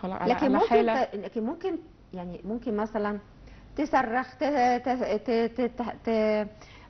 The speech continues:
Speaker 2: تستدعي ناس، تطلب الشرطه، ت-، ت-، ت-،
Speaker 1: طب
Speaker 2: تطلب
Speaker 1: هي لو
Speaker 2: مساعده من
Speaker 1: راحت،
Speaker 2: حد،
Speaker 1: طبعًا.
Speaker 2: لكن مش هتقبض عليه يعني.
Speaker 1: مش هتقبض عليه، ما احنا عشان كده بنقول برضو يعني ل-، لابد من انتشار
Speaker 2: آه.
Speaker 1: الامن في
Speaker 2: آه.
Speaker 1: ال-، ال-، بن-، في الشوارع، الميادين العامه، الاماكن العامه،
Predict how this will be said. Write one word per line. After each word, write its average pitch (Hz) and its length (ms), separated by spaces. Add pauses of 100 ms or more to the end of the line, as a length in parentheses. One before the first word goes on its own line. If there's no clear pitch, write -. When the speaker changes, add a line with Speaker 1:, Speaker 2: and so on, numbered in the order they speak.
(240)
Speaker 2:
تستدعي 247 500
ناس، 226 420
تطلب 247 520
الشرطه، 233 720
ت-، 226 140
ت-، 214 320
ت-، 190 360
Speaker 1:
طب 320 80
Speaker 2:
تطلب 175 160
Speaker 1:
هي 240 120
لو 285 60
Speaker 2:
مساعده 254 280
من 214 100
Speaker 1:
راحت، 269 120
Speaker 2:
حد، 226 140 (300)
Speaker 1:
طبعًا. 226 280
Speaker 2:
لكن 233 160 (340)
مش - 160
هتقبض 247 340
عليه 302 320
يعني. 339 160 (300)
Speaker 1:
مش 277 120
هتقبض 254 320
عليه، 180 180
ما 196 80
احنا 220 160
عشان 233 220
كده 269 120
بنقول 233 360
برضو 220 220
يعني 196 280
ل-، 190 200
لابد 214 400
من 214 80
انتشار 208 400
Speaker 2:
آه. - 20
Speaker 1:
الامن 214 400
في - 180
Speaker 2:
آه. 208 140
Speaker 1:
ال-، 196 240
ال-، 196 160
بن-، 185 320 (120)
في - 60
الشوارع، 202 440
الميادين 196 340
العامه، 196 300
الاماكن 202 440
العامه، 202 380